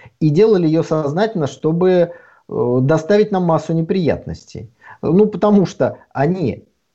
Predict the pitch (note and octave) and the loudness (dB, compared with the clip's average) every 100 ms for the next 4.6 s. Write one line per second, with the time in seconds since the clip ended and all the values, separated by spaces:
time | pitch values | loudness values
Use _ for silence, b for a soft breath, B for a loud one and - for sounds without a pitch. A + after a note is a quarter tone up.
0 | _ F3+ A3 - C3+ - - C3 - D#3 | _ -6 -6 -2 -4 -4 -4 -4 0 2
1 | F3 D3+ - A2+ A2 A2 D3 A#3 C#3+ G2 | 2 0 -2 -4 0 2 2 2 2 0
2 | A2 D#3+ E3 D3+ - G2+ F2+ F2 A#2+ A2 | 0 2 2 0 -2 -4 -2 0 0 -2
3 | - G#2+ F2 D2+ F2+ F3 G#3 G#3+ - G#3 | -2 -2 -2 -2 0 2 0 0 0 0
4 | - F#3 - - B3 | 0 -6 -8 -2 -2